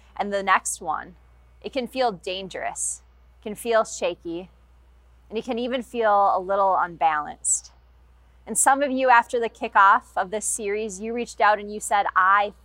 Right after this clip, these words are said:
feel this. I feel this tension at home. I feel this tension at work. I feel this tension with my friends or with my family. I feel this tension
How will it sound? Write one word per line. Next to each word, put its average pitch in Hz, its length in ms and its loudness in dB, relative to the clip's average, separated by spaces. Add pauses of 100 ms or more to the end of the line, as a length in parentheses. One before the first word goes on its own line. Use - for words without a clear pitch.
feel 175 380 -6
this. - 560 -10 (500)
I 226 160 -2
feel 247 580 -6
this 277 300 -6
tension 190 720 -12 (300)
at 185 140 2
home. 160 400 -4 (760)
I 185 80 -6
feel 240 500 -2
this 233 220 -4
tension 196 680 -8 (280)
at 180 200 2
work. 170 300 -4 (920)
I - 40 -4
feel 226 220 -4
this 226 200 -6
tension 220 640 -6
with 202 160 -8
my 190 140 2
friends 196 580 -2
or 185 80 -6
with 190 160 -6
my 190 140 0
family. 190 500 -10
I 180 140 -2
feel 220 260 -8
this 196 240 -8
tension 202 600 -10